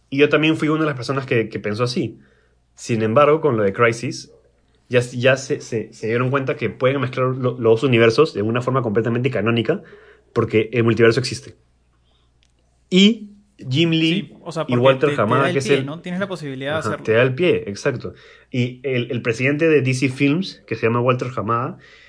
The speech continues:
Speaker 1: dijo, después de ver el buen recibimiento que tuvo este encuentro entre los dos Flashes, o sea, nosotros estamos mucho más abiertos de hacer crossovers con la tele.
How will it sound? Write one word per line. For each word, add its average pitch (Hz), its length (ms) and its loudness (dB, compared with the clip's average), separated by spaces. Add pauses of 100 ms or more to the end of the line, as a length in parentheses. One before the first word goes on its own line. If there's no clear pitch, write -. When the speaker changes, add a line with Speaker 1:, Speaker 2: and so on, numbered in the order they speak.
(140)
Speaker 1:
dijo, 127 320 2
después 151 540 2
de 127 120 4
ver 135 320 2
el 110 180 0
buen 123 160 0
recibimiento 117 500 0
que 107 80 0
tuvo 123 260 2
este 127 180 0
encuentro 117 360 0
entre 113 140 -2
los 95 120 -2
dos 110 140 -4
Flashes, 113 500 0 (800)
o - 40 -20
sea, 120 140 2
nosotros 143 340 0
estamos 139 240 -2
mucho 151 220 0
más 143 160 0
abiertos 143 340 4
de 139 100 4
hacer 123 220 -2
crossovers 139 420 2
con 131 120 -4
la 98 100 -4
tele. 104 340 0